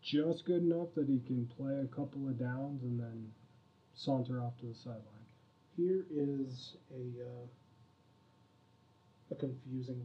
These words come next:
Speaker 2: report. LeSean McCoy had his helmet at the start of practice Thursday. What is that supposed to mean?
Speaker 1: That he
Speaker 2: Looked
Speaker 1: was
Speaker 2: like he was gonna practice, but
Speaker 1: Yeah,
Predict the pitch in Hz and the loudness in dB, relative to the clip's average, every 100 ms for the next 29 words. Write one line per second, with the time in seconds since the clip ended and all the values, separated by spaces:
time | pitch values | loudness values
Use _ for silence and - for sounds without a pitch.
0 | 123 123 123 139 185 - _ _ _ _ | -10 -10 -2 0 0 -6 _ _ _ _
1 | _ - 135 127 160 151 - 165 165 151 | _ -8 -6 4 4 4 6 8 10 8
2 | 143 131 - 156 165 151 139 - 147 147 | 4 0 0 2 4 2 0 0 2 2
3 | - 139 123 131 - 123 117 113 113 139 | 2 0 0 -8 -6 -6 -6 -10 -6 -6
4 | 139 135 127 - 120 - 120 117 - _ | -2 -2 -4 -8 -12 -12 -12 -14 -16 _
5 | _ - - - - - - - _ - | _ -20 -20 -20 -20 -20 -20 -20 _ -20
6 | _ _ _ _ - - 135 120 123 - | _ _ _ _ -20 -2 0 2 -2 -6
7 | - 135 123 147 156 147 151 151 151 147 | 4 6 8 8 6 4 2 2 2 2
8 | 156 156 165 139 | 0 0 2 8